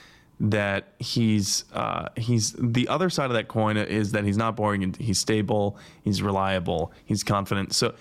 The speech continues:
so in your opinion, what does that say then about the players who say that he is boring because of those qualities?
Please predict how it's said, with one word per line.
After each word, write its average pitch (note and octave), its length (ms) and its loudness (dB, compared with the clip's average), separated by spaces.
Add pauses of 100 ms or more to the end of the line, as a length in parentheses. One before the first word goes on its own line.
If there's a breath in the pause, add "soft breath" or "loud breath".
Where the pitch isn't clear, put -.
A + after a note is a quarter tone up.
(120)
so B2+ 280 2
in B2+ 100 4
your E3 140 4
opinion, B2+ 360 4
what B2 120 2
does F#3+ 100 0
that D3+ 180 0
say A#2+ 300 2
then A2 300 0
about G2+ 240 0
the - 40 -6
players G#2 460 0
who G2+ 160 2
say G#2+ 380 2
that F2 220 -2
he G#2+ 140 0
is A2+ 280 0
boring F#2+ 360 -2
because - 280 -4
of - 60 -4
those - 180 -4
qualities? - 500 -4